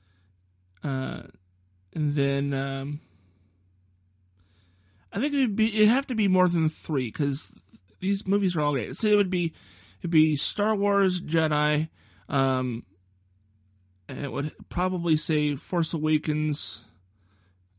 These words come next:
um, and then, uh, Rise of Skywalker, and then The Last Jedi. If I'm, if I'm gonna do them in order of, of how much I like them.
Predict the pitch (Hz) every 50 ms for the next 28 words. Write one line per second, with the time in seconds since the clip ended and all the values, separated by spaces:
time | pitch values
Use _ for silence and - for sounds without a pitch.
0 | _ - - 131 127 131 127 127 127 127 131 127 127 135 143 - _ _ _ _
1 | _ _ _ _ _ _ _ _ _ _ _ _ _ _ _ _ _ _ _ _
2 | _ _ _ _ _ _ _ _ _ _ _ _ _ _ _ _ _ _ _ -
3 | 147 147 143 139 139 135 135 131 127 123 123 123 120 110 107 113 135 - _ _
4 | _ _ _ - 135 127 131 131 127 123 120 - - 135 127 127 120 113 120 120
5 | - - 120 117 131 - - _ _ _ _ _ _ _ _ _ _ _ - -
6 | 139 127 123 123 123 120 120 117 117 113 104 104 - - _ - 127 120 107 113
7 | 120 - - - - - - - - - _ _ _ _ _ _ _ _ _ _
8 | _ _ _ _ _ _ _ _ - - 147 151 139 131 - _ 82 95 90 113
9 | 143 147 180 160 156 151 147 139 143 147 147 143 143 143 143 127 139 139 131 139
10 | 131 131 123 131 - _ _ _ _ _ _ - - _ _ _ _ _ _ -
11 | 147 131 127 139 147 147 147 143 135 - - 131 123 123 120 120 117 - - -
12 | - - - -